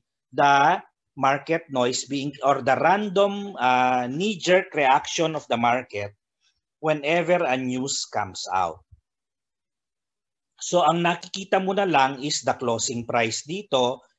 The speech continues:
kaya medyo in a way, mas smooth yung pricing mo or mas smooth yung sinasabi ng,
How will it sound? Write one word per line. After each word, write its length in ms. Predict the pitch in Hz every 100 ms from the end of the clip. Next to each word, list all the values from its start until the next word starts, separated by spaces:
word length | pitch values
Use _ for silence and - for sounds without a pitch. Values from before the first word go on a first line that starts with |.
| _
kaya 320 | 170 180 180
medyo 560 | 175 165 170 147 147 165
in 240 | 151 214
a 40 | 285
way, 440 | 202 147 143 165 _ _
mas 320 | 170 220 -
smooth 640 | 190 - 165 147 135 139 -
yung 560 | 156 165 180 196 240 233 _ _ _ _ -
pricing 600 | 151 131 131 - 135 131
mo 160 | 160 147
or 160 | 131
mas 320 | 127 180 180
smooth 480 | 170 - 135 131 -
yung 240 | 151 160 156
sinasabi 800 | 160 143 131 175 175 160 175 170
ng, 400 | 135 131 180